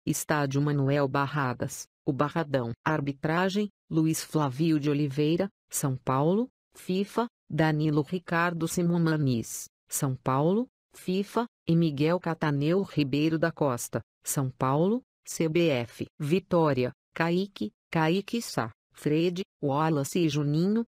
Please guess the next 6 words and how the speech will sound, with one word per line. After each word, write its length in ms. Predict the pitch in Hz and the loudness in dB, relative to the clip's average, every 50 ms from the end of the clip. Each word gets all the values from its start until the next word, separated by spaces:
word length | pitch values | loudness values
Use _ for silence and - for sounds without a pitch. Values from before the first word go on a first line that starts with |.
| _ _ _ | _ _ _
Ramon, 460 | - 165 156 151 143 131 120 117 113 - _ _ _ - | -4 -2 0 0 0 0 0 -2 -4 -8 _ _ _ -2
William 460 | 151 160 160 151 165 175 180 190 185 | 0 2 2 2 2 2 0 0 0
Correia, 560 | - 190 190 170 - 156 151 170 185 196 202 - _ _ _ | 2 0 0 2 2 2 2 2 2 0 -2 -4 _ _ _
Iago 480 | - 170 165 165 170 196 214 185 208 208 | 0 2 2 4 2 0 0 0 0 2
e 40 | |
Newton, 580 | 185 170 156 156 165 180 208 208 - 254 254 262 | 2 4 4 4 4 4 2 2 0 0 -2 -2